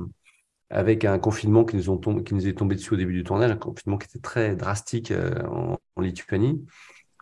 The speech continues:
Euh, donc voilà, on était comme des zombies en fait. On tournait, on rentrait chez nous, on, on mangeait chacun dans notre chambre d'hôtel. Il n'y avait pas de restaurant, il n'y avait pas de lieu où on pouvait se retrouver, même pas une salle commune. Tout avait été fermé, et, euh, tout était très surveillé.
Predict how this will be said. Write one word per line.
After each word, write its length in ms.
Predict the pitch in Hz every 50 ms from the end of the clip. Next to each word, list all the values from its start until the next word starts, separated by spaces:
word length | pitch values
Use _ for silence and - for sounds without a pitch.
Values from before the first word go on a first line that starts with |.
| _ - -
Euh, 560 | 92 92 90 90 87 87 90 90 90 90 90
donc 160 | 87 107 104
voilà, 240 | - 107 123 143 135
on 140 | 113 98 95
était 180 | 92 - 113
comme 140 | 107 98 95
des 100 | 90 90
zombies 300 | 85 95 98 113 147 160
en 60 | 117 -
fait. 200 | - 98 - -
On 80 | 87
tournait, 460 | 87 - 95 90 92 101 117 127 135
on 120 | 123 110 90
rentrait 280 | 90 95 92 - 101
chez 160 | 95 - - 98
nous, 120 | 98 120
on, 180 | 131 117 98 90
on 160 | 90 87 90
mangeait 340 | 92 98 104 101 110 110 101
chacun 320 | - - 98 90 113 110
dans 80 | 104 95
notre 120 | 90 -
chambre 160 | - 101 95
d'hôtel. 260 | 90 95 92 - 143
Il 40 | 131
n'y 40 | 104
avait 80 | 90 -
pas 60 | 92
de 60 | 85
restaurant, 400 | 90 90 - - 98 90 110 123
il 40 | 110
n'y 60 | 101
avait 80 | 87 78
pas 100 | 95 92
de 100 | 92 90
lieu 160 | 95 104 104
où 160 | 98 90 85 - -
on 80 | - -
pouvait 140 | - 98
se 80 | 87 -
retrouver, 340 | - - - - 101 110 120
même 160 | 110 98 92
pas 100 | - 104
une 80 | 98 87
salle 220 | - - 95 90
commune. 400 | - 107 101 113 147 160 131 131 - _ - - - - - _ _
Tout 140 | - - 127
avait 180 | - 113 95 95
été 300 | 90 - - 95 92 90
fermé, 420 | 87 - 101 92 98 120 135 131
et, 240 | 120 104 98 90 87 - - -
euh, 220 | - - - 92 - - - - - - - - - - - -
tout 180 | - - 104 107
était 200 | 98 - 101 90
très 380 | - - - 117 113 107 104
surveillé. 580 | 98 - - 104 98 101 101 104 127 165 175